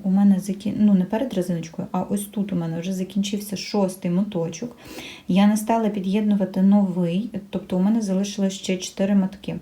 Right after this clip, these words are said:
А, і перейшла на рукавчики. Я хочу подивитися, скільки витрачу на рукави. Якщо тут, а, достатньо, так і ще щось залишиться, то дов'яжу резинку. Якщо не залишиться, то тут розпущу і резинку почну трошечки раніше.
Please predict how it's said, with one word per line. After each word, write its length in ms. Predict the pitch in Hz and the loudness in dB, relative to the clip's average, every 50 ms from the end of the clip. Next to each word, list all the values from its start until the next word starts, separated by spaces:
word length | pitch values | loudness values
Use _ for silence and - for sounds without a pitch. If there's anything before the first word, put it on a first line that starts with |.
| - - - - - - - - - - - - - - _ | -12 -16 -16 -14 -14 -14 -14 -18 -20 -20 -20 -20 -20 -12 _
А, 180 | - 190 185 185 - | 2 2 2 2 0
і 80 | 220 | -2
перейшла 460 | 220 - 226 208 202 202 - 240 240 240 | 0 2 0 0 0 0 2 4 4 6
на 140 | 208 196 | 6 6
рукавчики. 680 | 196 208 202 - 196 180 170 170 - - 190 180 - 185 | 4 2 0 0 0 0 0 0 -4 -10 -10 -8 -4 -2
Я 80 | 190 202 | -2 -2
хочу 220 | 202 - - 220 | -2 -6 -8 -6
подивитися, 640 | - 208 190 208 202 214 208 214 202 196 - - 196 | -6 -2 -2 0 0 0 -2 -2 -4 -6 -4 -6 -8
скільки 720 | 190 - - - - 208 202 196 196 - - 185 180 180 - - | -8 -8 -12 -4 0 0 0 0 -2 -2 -2 -2 0 0 -2 -4
витрачу 720 | 190 180 175 202 202 202 202 202 180 180 - - - 185 | -6 -2 0 2 2 2 0 -2 -4 -4 -6 -4 -2 0
на 360 | 175 180 190 190 190 185 180 - - | 4 4 4 4 4 2 0 -2 -6
рукави. 800 | 202 196 202 208 208 214 214 202 196 180 180 175 165 170 170 202 262 349 339 - - - | -4 -2 -2 -2 -2 0 0 0 0 2 0 0 0 0 0 0 0 0 -2 -6 -2 0
Якщо 520 | 196 196 190 196 - - - 226 214 208 | 0 0 0 -4 -8 -6 -4 -2 -2 -2
тут, 320 | 208 - 202 190 - - - - - - - - - - - - _ _ _ | -2 -2 -4 -4 -4 -8 -16 -20 -20 -20 -20 -20 -20 -20 -20 -20 _ _ _
а, 440 | - 196 185 180 180 175 175 175 175 175 175 180 185 185 - _ _ _ _ _ _ | -2 -2 0 0 0 0 -2 -2 -2 -2 -2 -4 -4 -6 -10 _ _ _ _ _ _
достатньо, 880 | 208 190 214 226 226 - - - 180 165 165 165 165 - 208 233 294 359 - - | -4 0 0 0 0 -2 -2 0 0 0 0 -2 0 2 2 4 2 0 0 -2
так 220 | 240 240 240 247 | -2 0 0 0
і 40 | 240 | -2
ще 220 | 240 - - 240 | -2 0 0 0
щось 320 | 240 - - 247 240 220 214 | 0 0 0 0 0 0 0
залишиться, 580 | 226 226 226 240 247 247 - 254 247 - 226 | -2 0 0 0 0 0 -2 -4 -4 -4 -6
то 140 | 214 - 220 | -4 -4 -2
дов'яжу 460 | 208 220 208 202 202 202 202 208 208 | 0 0 2 2 2 2 2 0 -2
резинку. 500 | 202 202 196 185 175 160 160 160 160 - | 0 -2 -2 -2 -2 -2 -2 -4 -4 -6
Якщо 420 | 175 180 190 - - - - 214 202 | -4 -4 -4 -6 -8 -4 0 2 2
не 260 | 185 185 190 180 175 | 4 4 4 2 2
залишиться, 680 | 170 175 170 175 208 240 233 - 277 269 - - 247 | 0 0 0 0 -2 -2 -4 -6 -6 -6 -6 -6 -6
то 160 | 247 - 208 | -4 -4 -6
тут 240 | 202 - 196 190 - | -4 -2 -4 -4 -4
розпущу 680 | 196 175 175 - - 196 185 - - - 240 277 320 - | -6 -6 -6 -6 -8 -8 -8 -8 -4 -2 -2 -2 -2 -2
і 100 | 226 196 | -2 -2
резинку 380 | 185 185 185 202 226 233 226 - | 0 2 2 2 2 0 -2 -6
почну 400 | - 190 185 - - 202 202 202 | -8 -8 -10 -4 0 0 0 0
трошечки 560 | 202 185 185 190 - - - - - - 190 | 0 -2 -4 -4 -4 -10 -14 -16 -8 -8 -4
раніше. 420 | - 185 175 170 165 160 - - | -2 -2 -2 -2 -4 -8 -10 -16